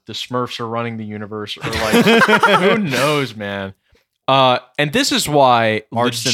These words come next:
Speaker 1: legitimate,
Speaker 2: killed
Speaker 1: this is
Speaker 2: Jay
Speaker 1: why
Speaker 2: McKay.
Speaker 1: legitimate conspiracies like Epstein will,
Speaker 2: Yeah.
Speaker 1: will have a certain amount of people who just dismiss it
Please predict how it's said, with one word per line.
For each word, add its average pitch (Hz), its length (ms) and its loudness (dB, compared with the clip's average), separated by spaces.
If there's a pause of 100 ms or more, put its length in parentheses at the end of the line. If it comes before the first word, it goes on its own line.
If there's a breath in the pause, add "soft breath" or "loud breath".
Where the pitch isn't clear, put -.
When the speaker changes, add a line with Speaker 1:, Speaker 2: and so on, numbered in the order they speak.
Speaker 1:
legitimate, 202 200 2
Speaker 2:
killed 104 200 0
Speaker 1:
this - 160 0
is 247 80 -2
Speaker 2:
Jay 208 80 -2
Speaker 1:
why 170 140 4
Speaker 2:
McKay. - 140 -2
Speaker 1:
legitimate 131 540 -4
conspiracies 110 560 -6
like 107 160 -6
Epstein 98 680 -6
will, 123 260 -4
Speaker 2:
Yeah. 120 400 0
Speaker 1:
will 135 440 -2
have 147 260 -2
a 120 120 0
certain 143 300 -2
amount 127 200 0
of 107 40 -6
people 117 240 -10
who 113 160 -8
just 107 300 -8 (120)
dismiss 113 540 -6
it 107 140 -6